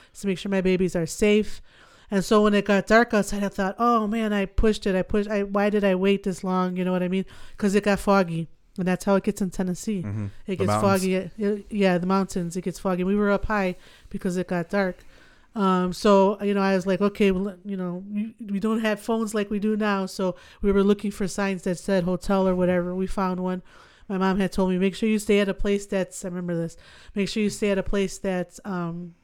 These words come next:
Speaker 1: reputable, the one that you've heard of before, a regular, you know,
Speaker 2: Yeah,
Speaker 1: hotels.
Speaker 2: a
Speaker 1: Don't
Speaker 2: chain.
Speaker 1: stop at just Sam's Hotel." You
Speaker 2: Yeah.
Speaker 1: know what I mean? A chain.
Speaker 2: Mm-hmm.
Speaker 1: So I did. We found one, and we pulled at
Speaker 2: Best Western?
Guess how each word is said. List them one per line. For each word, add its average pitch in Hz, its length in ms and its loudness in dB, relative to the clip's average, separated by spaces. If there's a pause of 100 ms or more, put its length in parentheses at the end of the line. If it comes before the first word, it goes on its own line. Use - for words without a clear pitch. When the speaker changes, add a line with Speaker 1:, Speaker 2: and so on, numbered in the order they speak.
(400)
Speaker 1:
reputable, 208 520 4
the 180 60 0
one 208 180 4
that 196 180 2
you've 202 160 0
heard 202 220 0
of 185 100 0
before, 196 460 -2 (320)
a 185 100 0
regular, 190 500 2
you 202 120 -2
know, 185 100 0
Speaker 2:
Yeah, 170 40 -2
Speaker 1:
hotels. 180 480 0
Speaker 2:
a - 20 -10
Speaker 1:
Don't - 120 0
Speaker 2:
chain. - 80 2
Speaker 1:
stop 190 300 0
at 180 280 -2
just 180 280 -2 (280)
Sam's 190 540 2
Hotel." 190 600 4
You 170 60 2
Speaker 2:
Yeah. 185 60 4
Speaker 1:
know 185 60 4
what 185 100 4
I 185 100 4
mean? 202 260 0 (220)
A 190 80 2
chain. 180 420 2 (260)
Speaker 2:
Mm-hmm. 101 140 -8
Speaker 1:
So 208 140 0
I 202 80 6
did. 202 100 4
We 202 160 4
found 196 340 0
one, 190 160 2
and 185 100 0
we 185 100 0
pulled 214 260 -2 (100)
at 208 180 0
Speaker 2:
Best - 180 -2
Western? 127 320 -4